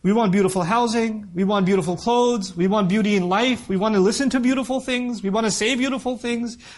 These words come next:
We want to be in beautiful environments. What other creature cares? Nobody else cares. From the point of evolution, there shouldn't be any desire for beauty. It should just be survive.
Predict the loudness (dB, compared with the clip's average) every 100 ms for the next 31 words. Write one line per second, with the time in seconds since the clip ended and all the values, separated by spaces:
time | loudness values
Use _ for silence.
0 | 0 2 2 2 2 2 2 0 0 2
1 | 2 0 0 -4 -4 -2 0 2 2 2
2 | 2 0 0 0 0 -2 -10 _ _ _
3 | _ _ _ _ -4 0 4 4 2 0
4 | 0 0 -4 -14 -18 -18 _ _ -6 -2
5 | 0 0 0 2 2 2 0 2 4 4
6 | 4 2 2 2 2 0 2 2 2 0
7 | 0 2 0 0 0 2 2 2 0 -2
8 | -2 -2 -2 -2 0 0 0 0 0 -6